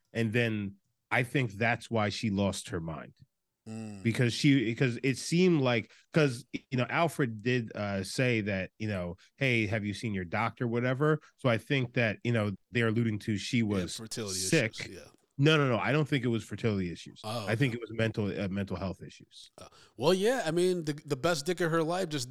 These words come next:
Speaker 2: up and disappeared one day. He said he was gonna be back in a few months, and nigga, he was gone for, like, eight years.
Speaker 1: Yeah.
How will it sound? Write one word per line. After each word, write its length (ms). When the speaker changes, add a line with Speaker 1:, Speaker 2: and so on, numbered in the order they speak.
Speaker 2:
up 160
and 140
disappeared 600
one 180
day. 200
He 100
said 160
he 80
was 120
gonna 100
be 100
back 240
in 80
a 40
few 220
months, 220
and 100
nigga, 140
he 220
was 140
gone 220
for, 120
like, 260
eight 220
years. 800
Speaker 1:
Yeah. 380